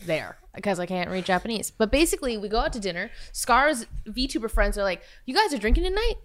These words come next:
Here, take these." And we're all like, "What the, what are these?" They're like, "They're magic pills. You won't have a hanger. You'll f-, hangover. You'll feel great."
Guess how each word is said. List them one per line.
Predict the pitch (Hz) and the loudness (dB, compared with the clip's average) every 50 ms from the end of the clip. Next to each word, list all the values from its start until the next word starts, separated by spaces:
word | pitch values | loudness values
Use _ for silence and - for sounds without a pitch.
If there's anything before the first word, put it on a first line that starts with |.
| - | -2
Here, | - 311 427 - - - - - | 4 4 4 4 4 0 -6 -4
take | - 208 226 202 185 | -2 -2 -2 -2 -2
these." | 208 294 349 - - - | 0 0 0 0 -2 -4
And | 185 202 214 | -2 2 4
we're | 214 208 | 4 6
all | 208 | 6
like, | 196 185 180 - | 4 2 2 4
"What | 175 175 - - - | 4 6 6 4 2
the, | - - 196 | -2 -4 -6
what | 175 165 160 | -4 -2 -2
are | 185 196 | 0 2
these?" | 262 349 392 247 | 2 2 2 2
They're | 202 180 | 2 0
like, | 170 147 135 - - | -2 -2 -4 -8 -10
"They're | - 147 139 | -10 -10 -10
magic | 135 - - - - 185 - - | -10 -12 -12 -12 -12 -14 -12 -6
pills. | - 180 185 180 - - | -2 0 0 0 0 -2
You | 185 170 | -8 -6
won't | 165 160 170 180 | -4 -4 -4 -4
have | 175 170 | -2 -4
a | 175 | -4
hanger. | 180 190 196 208 220 | -2 -4 -4 -2 -2
You'll | 233 214 190 185 | -2 0 -2 -2
f-, | 185 - - - - | -2 -6 -10 -8 -6
hangover. | 196 190 196 214 214 247 | -4 -2 -2 -2 -2 -2
You'll | 233 214 208 | -2 -2 -2
feel | - 226 208 | -2 -4 -4
great." | 185 - 190 156 127 | -2 0 0 0 -2